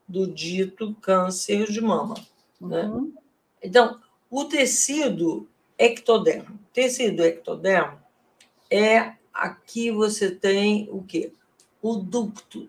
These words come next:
Speaker 1: dentro do ducto, ele é revestido por mucosa.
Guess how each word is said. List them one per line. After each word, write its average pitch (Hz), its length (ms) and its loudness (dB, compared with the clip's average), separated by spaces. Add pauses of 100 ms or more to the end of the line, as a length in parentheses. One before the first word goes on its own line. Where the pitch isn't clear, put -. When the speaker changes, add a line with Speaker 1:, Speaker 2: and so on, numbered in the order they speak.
Speaker 1:
dentro 269 880 -2
do 190 180 -2
ducto, 226 760 -6
ele 190 260 2
é 190 120 6
revestido 208 1200 0
por 190 360 -8 (140)
mucosa. 190 1000 0